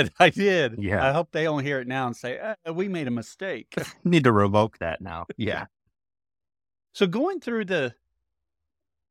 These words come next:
Speaker 1: school, thinking about vet school, and then you, you started doing the numbers on grazing,
Speaker 2: Mm-hmm.
Speaker 1: and you were able to secure your grandparents', uh, farm to lease. Were they open to the idea?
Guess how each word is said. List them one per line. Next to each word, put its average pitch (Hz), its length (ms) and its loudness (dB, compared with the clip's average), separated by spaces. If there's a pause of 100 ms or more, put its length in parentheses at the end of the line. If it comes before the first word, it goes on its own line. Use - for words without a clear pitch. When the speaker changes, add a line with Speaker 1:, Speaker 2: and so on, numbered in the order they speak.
(240)
Speaker 1:
school, 147 720 2
thinking 185 280 -2
about 180 300 0
vet 143 280 -2
school, 117 480 -2
and 117 180 -10
then 151 200 -2
you, 135 180 -2 (340)
you 131 100 -10
started 151 340 -2 (360)
doing 151 300 0
the 127 80 -2
numbers 131 480 -2
on 110 160 -6
grazing, 92 580 -12 (540)
Speaker 2:
Mm-hmm. 113 160 4
Speaker 1:
and 117 200 2
you 123 100 -4
were 123 140 -2
able 131 320 -2
to - 40 -14
secure 131 400 -12
your 107 200 -10
grandparents', 110 1000 -10 (640)
uh, 85 220 -14
farm 110 480 -6
to 98 120 -12
lease. 90 360 -12 (320)
Were 156 140 2
they 202 180 4
open 190 300 -2
to 208 100 -8
the 180 160 -6
idea? 180 380 -6